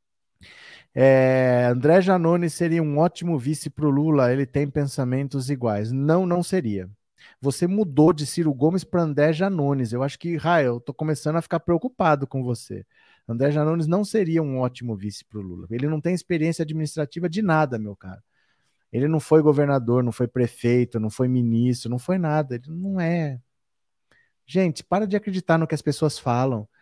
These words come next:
Para de acreditar no que Ciro Gomes fala que vai fazer. Para de acreditar no canal do André Janones.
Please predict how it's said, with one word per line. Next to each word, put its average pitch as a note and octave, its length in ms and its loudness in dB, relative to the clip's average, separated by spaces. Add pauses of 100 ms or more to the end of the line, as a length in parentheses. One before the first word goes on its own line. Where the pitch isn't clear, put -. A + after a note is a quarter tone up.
(240)
Para C#3+ 120 0
de E3+ 60 4
acreditar E3 360 -2
no D#3+ 80 -2
que - 100 -10
Ciro E3 220 0
Gomes C#3 460 2
fala B2+ 280 2
que A#2+ 120 -10
vai A#2 120 -2
fazer. F#2+ 560 -2
Para C#3 200 4
de D#3 100 0
acreditar D#3+ 340 -2
no D#3+ 80 0
canal C3+ 460 2
do C3 80 -2
André B2 280 0
Janones. A2 600 -2